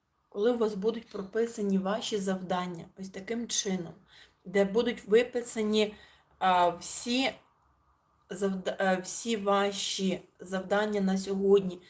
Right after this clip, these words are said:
де будуть включені і ваші діти, і ваш чоловік, і ваші батьки, і ваше заняття спортом, ваші, а, хобі, так? Тобто те, що дає можливість вам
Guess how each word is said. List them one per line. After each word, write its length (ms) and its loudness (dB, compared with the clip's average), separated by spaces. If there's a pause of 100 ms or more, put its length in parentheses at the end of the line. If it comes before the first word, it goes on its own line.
(260)
де 80 -10
будуть 300 -2
включені 580 -6
і 100 -6
ваші 320 -2
діти, 500 -4 (540)
і 80 -18
ваш 240 -8
чоловік, 720 -2 (320)
і 100 -12
ваші 400 -8
батьки, 680 0 (880)
і 160 -4
ваше 380 -4
заняття 440 0
спортом, 1000 2 (160)
ваші, 1000 -2 (340)
а, 120 -6
хобі, 840 4 (240)
так? 380 -4 (300)
Тобто 200 -8
те, 200 0
що 140 -4
дає 260 2
можливість 640 2
вам 360 2